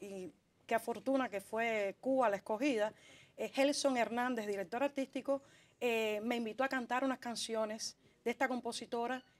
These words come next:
que además tiene cuatro premios Grammy. Es un, la,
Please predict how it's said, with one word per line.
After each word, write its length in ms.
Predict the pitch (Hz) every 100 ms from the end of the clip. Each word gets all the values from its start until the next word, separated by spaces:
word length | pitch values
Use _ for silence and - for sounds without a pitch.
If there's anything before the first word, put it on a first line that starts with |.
| _ _
que 100 | -
además 280 | 202 202 254
tiene 220 | - 269
cuatro 520 | - 254 262 302 285
premios 360 | - 233 240 233
Grammy. 420 | 214 202 180 175 - _ _ _ _ -
Es 240 | 240 240
un, 240 | - 233
la, 100 | 220